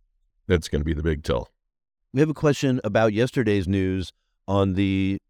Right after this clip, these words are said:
Speaker 2: about the end of the Chevy Bolt production, uh, at the end of this year. It kinda, and they're asking, you know, will G M be able to ramp up the Equinox enough to replace that demand? Or, you know, what are you hearing about the smaller, I think they said there would be a sub thirty thousand dollar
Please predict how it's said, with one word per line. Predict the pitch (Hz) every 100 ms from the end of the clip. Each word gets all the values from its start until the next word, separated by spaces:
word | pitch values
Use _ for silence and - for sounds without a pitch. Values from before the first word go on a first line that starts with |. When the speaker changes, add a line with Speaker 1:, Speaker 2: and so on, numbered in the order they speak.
| _
Speaker 2:
about | 85 101 95
the | 101 98 101
end | 104 110 107
of | 98
the | 98 92
Chevy | 85 120 98
Bolt | 92 113
production, | - 92 82 - 80 76 78
uh, | 85 82
at | 80
the | 95
end | 92
of | 85
this | 85 -
year. | 101 80 58 _ _ _
It | 95
kinda, | - 110 113
and | 101 101
they're | 101 107
asking, | 98 98 - 95
you | 92
know, | 85
will | 87 87 85 82 78
G | - 92 90
M | 87 85
be | 90
able | 90 85 82
to | 90
ramp | 80 92 87
up | 87 -
the | - 135
Equinox | 139 135 127 127 - -
enough | 117 117 113 -
to | 123 117
replace | 104 123 113
that | 117 104
demand? | 104 107 110 110 107 95
Or, | 85 82 78 _ _
you | - 87
know, |
what | 107 127
are |
you | 120
hearing | 120 113 110
about | 95 101 98 -
the | 87
smaller, | - 107 104 104 101 95 95
I | 85
think | 104 87
they | 90
said | - 120 107
there | 101
would | 90
be | 107 101
a | 92
sub | - 104 101 85
thirty | - 101 98
thousand | 104 95 92 92
dollar | 90 92 92 90 90